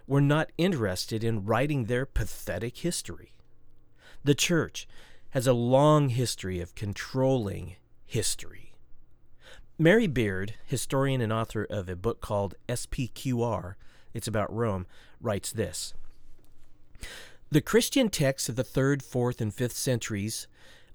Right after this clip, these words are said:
are some of the most extreme examples ever of the rewriting of history to fit the agenda of the winners.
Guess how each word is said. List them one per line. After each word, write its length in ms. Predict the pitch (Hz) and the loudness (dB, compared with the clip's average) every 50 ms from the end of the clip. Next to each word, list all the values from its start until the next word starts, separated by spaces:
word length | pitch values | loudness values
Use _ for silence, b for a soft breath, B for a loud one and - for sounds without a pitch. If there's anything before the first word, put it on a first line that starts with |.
| b | b
are 140 | - 117 110 | 0 0 0
some 400 | - - - - - 165 160 165 | 0 -2 -2 0 2 4 4 4
of 40 | 151 | 4
the 60 | 139 | 4
most 300 | 123 117 113 110 - - | 4 4 2 2 0 -2
extreme 800 | - 104 - - - - - - 139 143 156 170 175 180 175 170 | -6 -4 -4 -4 -4 -4 -4 -2 0 2 4 6 6 6 4 4
examples 760 | - 120 110 104 104 117 123 127 123 - 104 92 90 - - - _ - - - | 2 -2 -2 -2 0 0 0 0 0 -2 -4 -4 -4 -6 -8 -12 _ -6 2 4
ever 460 | 147 143 107 95 87 - - - - - - | 4 4 4 2 -4 -10 -12 -18 -20 -6 -2
of 160 | 127 117 101 | -2 -2 0
the 100 | 117 113 | -2 -2
rewriting 680 | 104 110 135 156 160 139 127 120 117 117 117 120 117 117 | -2 0 2 2 2 2 2 2 2 2 2 2 0 0
of 80 | 113 | -2
history 440 | - - 117 - - - 104 98 95 | -2 -2 -2 -2 -2 -4 -4 -4 -4
to 80 | 92 92 | -4 -6
fit 260 | - - 131 123 - | -4 -4 -6 -6 -4
the 160 | - 117 113 | -2 -2 -2
agenda 540 | 107 92 95 120 123 120 113 101 90 - - | -2 0 0 0 0 0 0 -2 -2 -4 -4
of 120 | 90 92 | -4 -2
the 80 | 101 104 | -2 -2
winners. 560 | 98 104 98 95 87 - - - - - - | 0 0 -2 -2 -4 -6 -10 -12 -14 -14 -16